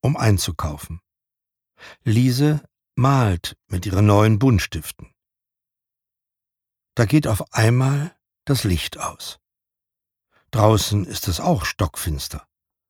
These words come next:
Wenn doch nur Vater hier wäre. Liese macht sich ganz klein auf ihrem Stuhl. Was war das?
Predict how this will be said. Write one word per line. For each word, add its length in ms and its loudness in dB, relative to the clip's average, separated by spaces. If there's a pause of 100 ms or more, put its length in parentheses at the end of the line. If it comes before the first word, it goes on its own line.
(800)
Wenn 180 0
doch 180 -2
nur 200 4
Vater 420 2
hier 340 2
wäre. 400 -6 (1040)
Liese 580 2 (240)
macht 240 -4
sich 220 -4
ganz 440 -2
klein 560 0
auf 140 -8
ihrem 260 -2
Stuhl. 420 -6 (1600)
Was 220 -2
war 160 0
das? 320 -6